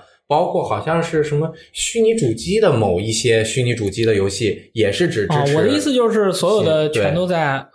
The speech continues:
Speaker 2: N S了，
Speaker 1: 对，
Speaker 2: 你不管是
Speaker 1: 都可以，嗯。
Speaker 2: 二零一七版、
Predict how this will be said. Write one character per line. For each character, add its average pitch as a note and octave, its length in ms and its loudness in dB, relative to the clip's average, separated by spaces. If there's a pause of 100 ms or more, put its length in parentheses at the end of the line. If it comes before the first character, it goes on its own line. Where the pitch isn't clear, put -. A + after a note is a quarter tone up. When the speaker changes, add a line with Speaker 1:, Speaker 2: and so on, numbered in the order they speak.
(260)
Speaker 2:
N D3+ 100 -2
S D#3 240 -2
了， C3+ 160 -2
Speaker 1:
对， D3+ 220 2
Speaker 2:
你 F#3 60 -2
不 D3 160 2
管 E3 200 2
是 - 140 0
Speaker 1:
都 A3 80 4
可 - 40 -4
以， - 40 -8 (120)
嗯。 F#2+ 220 -10
Speaker 2:
二 A#3 160 2
零 G#3+ 100 0
一 B3 120 0
七 A#3 120 -2
版、 C3+ 440 -2